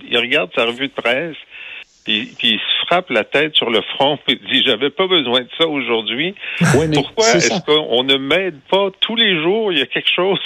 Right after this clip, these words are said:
Speaker 1: qui, qui me nuit
Speaker 2: Mais le
Speaker 1: dans
Speaker 2: truc
Speaker 1: la
Speaker 2: des
Speaker 1: tâche
Speaker 2: médecins,
Speaker 1: d'essayer
Speaker 2: dans,
Speaker 1: de,
Speaker 2: dans
Speaker 1: de
Speaker 2: le
Speaker 1: rétablir
Speaker 2: titre,
Speaker 1: le système.
Speaker 2: ouais, dans le titre de Vaille, il dit, c'est l'histoire du toast, là. L'infirmière auxiliaire qui avait pris un toast, là, puis on, on avait voulu faire, euh, Torquemada,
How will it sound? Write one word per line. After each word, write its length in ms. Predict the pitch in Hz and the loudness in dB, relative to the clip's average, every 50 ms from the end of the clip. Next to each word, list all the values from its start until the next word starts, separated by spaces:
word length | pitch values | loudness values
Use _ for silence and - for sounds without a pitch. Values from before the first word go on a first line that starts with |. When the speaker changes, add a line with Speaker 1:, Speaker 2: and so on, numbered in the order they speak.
| - - - | -8 -6 -2
Speaker 1:
qui, 160 | - 143 139 - - - | 0 0 0 0 -2 -4
qui 60 | - | -4
me 220 | 143 131 131 131 127 | -2 0 0 0 0
nuit 340 | 131 135 135 139 156 139 135 | 0 -2 -2 0 2 2 4
Speaker 2:
Mais 120 | 147 147 | 4 4
le 120 | 143 143 | 2 2
Speaker 1:
dans 120 | 139 113 113 | 2 2 2
Speaker 2:
truc 120 | 107 104 104 | 2 2 2
Speaker 1:
la 60 | 104 | 0
Speaker 2:
des 100 | - - | 0 2
Speaker 1:
tâche 120 | 127 131 147 156 156 - | 2 2 2 2 0 -2
Speaker 2:
médecins, 60 | 165 160 143 | -4 -4 -4
Speaker 1:
d'essayer 340 | 117 120 110 110 113 135 | -4 -6 -6 -8 -6 -2
Speaker 2:
dans, 140 | 139 117 117 - - 101 101 - _ _ - | 0 0 0 -2 -6 -12 -12 -12 _ _ -2
Speaker 1:
de, 80 | 98 | 0
Speaker 2:
dans 120 | 90 - 123 | 2 2 2
Speaker 1:
de 60 | 104 | 2
Speaker 2:
le 60 | 101 | 0
Speaker 1:
rétablir 300 | 120 110 - 117 107 165 | 0 0 0 0 0 0
Speaker 2:
titre, 200 | 101 107 123 120 98 | 0 -2 -4 -4 -4
Speaker 1:
le 60 | 90 - - - | -6 -8 -10 -8
système. 260 | - - 95 95 95 95 _ _ - - - - | -2 0 0 0 0 -2 _ _ -18 -12 -8 -8
Speaker 2:
ouais, 60 | - - - | -8 -4 -2
dans 180 | - 135 147 151 | 0 2 2 4
le 120 | 143 131 | 2 2
titre 360 | - - 190 202 - - 131 104 | 2 2 0 0 0 2 0 2
de 100 | 95 101 | 2 2
Vaille, 400 | 90 92 113 131 143 139 123 - - | 2 2 0 0 2 0 0 0 -2
il 80 | 92 95 | -2 0
dit, 180 | 87 117 135 127 | 2 4 4 4
c'est 200 | - - - 113 | 4 2 2 2
l'histoire 360 | 107 110 - - 135 135 131 107 | 2 2 2 2 2 2 2 0
du 120 | 104 92 | -2 -2
toast, 380 | - 120 107 95 80 - - - | 0 2 0 0 0 -4 -8 -8
là. 120 | 71 - - - | -10 -12 -10 -4
L'infirmière 560 | 82 92 98 104 101 110 95 98 107 104 98 | 0 2 2 2 2 2 4 4 4 4 4
auxiliaire 480 | 98 90 82 80 90 85 90 107 110 110 | 4 2 0 0 0 2 2 2 2 2
qui 100 | - 92 | 0 0
avait 140 | 85 85 76 | 0 0 -2
pris 200 | - - 104 95 | 0 0 2 2
un 120 | 85 76 | 2 2
toast, 380 | - - 101 101 90 - - - | 2 2 2 2 2 -2 -4 -4
là, 100 | - - - | -4 -6 -6
puis 280 | - 85 80 73 73 - - - - - - | -4 -4 -4 -2 -4 -4 -6 -10 -10 -6 -2
on, 300 | - 82 85 73 78 80 - - - - | 0 2 2 2 0 -4 -6 -8 -4 0
on 140 | 85 87 87 | 2 4 4
avait 180 | 90 92 87 87 | 4 4 2 2
voulu 340 | 76 78 92 95 104 113 107 | 2 2 4 4 4 4 4
faire, 380 | - - - 104 95 95 87 | 2 2 2 2 2 2 2
euh, 80 | 85 80 | 0 -2
Torquemada, 880 | - - 98 - - - 104 92 87 90 90 85 82 92 95 80 69 | 0 -2 -4 -4 -4 -2 -2 0 0 0 0 0 0 0 0 0 -2